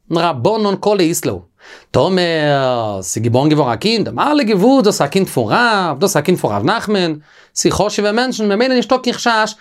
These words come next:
אז ער ארויסקומט מיט דער קולה. פרעגט די גמרא, דא צווייטע קשיא, רב מיט רב נחמן, קומען נאך אין דער שטעטל, וואו וויל חתן נאך מיט מיר?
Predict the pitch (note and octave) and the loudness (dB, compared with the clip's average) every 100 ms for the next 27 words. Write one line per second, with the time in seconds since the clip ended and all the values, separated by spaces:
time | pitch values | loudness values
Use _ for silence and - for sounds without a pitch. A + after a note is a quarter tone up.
0 | - - F3 F#3+ G#3 G#3 F#3+ E3+ G3 F3 | -8 -2 0 2 2 2 0 0 0 -2
1 | C#3 G2 E2+ _ _ _ - - - - | -2 -4 -10 _ _ _ -20 -20 -14 -4
2 | A#3+ A#3 D3+ C#3 F3 C#3 C3 C3+ - _ | -2 0 0 0 0 0 -2 -6 -12 _
3 | E3+ F#3 - A3+ A#3 F3+ D3+ A#2+ E3+ G#3+ | -4 -4 -4 -2 -2 -4 -4 -2 -2 0
4 | D#3 C#3 F#3 D#3+ D3+ G3+ G3 F#3+ D3+ - | -2 0 -2 -2 -2 0 2 2 0 0
5 | C3+ - G3+ - _ _ - F3+ B3 - | 0 0 -6 -10 _ _ -2 -2 -2 -2
6 | A3 G#3+ A3 G3+ G3 F3+ | -4 -2 -2 0 0 -2